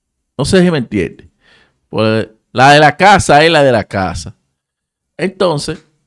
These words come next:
lo que aquí se dice es que Tóxico empadronó a esa joven, que Tóxico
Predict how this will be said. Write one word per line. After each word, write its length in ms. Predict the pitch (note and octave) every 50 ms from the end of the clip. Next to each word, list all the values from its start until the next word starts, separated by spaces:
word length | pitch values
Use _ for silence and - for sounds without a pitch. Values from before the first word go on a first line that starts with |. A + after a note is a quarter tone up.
| _ -
lo 180 | F2+ A#2+ B2+
que 80 | B2 C3
aquí 220 | B2 - C#3+ D3
se 100 | D3 -
dice 360 | F3 D3+ C#3+ C3 - D3+ B2 B2
es 1160 | B2+ - _ _ _ _ _ _ _ _ _ _ _ _ _ _ _ _ _ _ _ _ _ _ _ _ _ _ _ _ _
que 160 | - C3 A#2+
Tóxico 580 | - C#3+ D3+ D#3+ D3 D#3 C3+ - - C#3+ - -
empadronó 880 | C3+ C3 B2+ B2 A#2+ C3+ B2 B2 B2 A#2+ A#2 A#2 C#3 D3+ E3 D#3+ - -
a 200 | - A2+ A2 A2
esa 200 | A#2 A2+ - -
joven, 380 | - - G2 F2 E2 C#2+ C#2 C2+
que 160 | - - F2
Tóxico 800 | - - C3 C3+ - - C#3 C#3 C3 C3+ B2+ A#2+ - - - _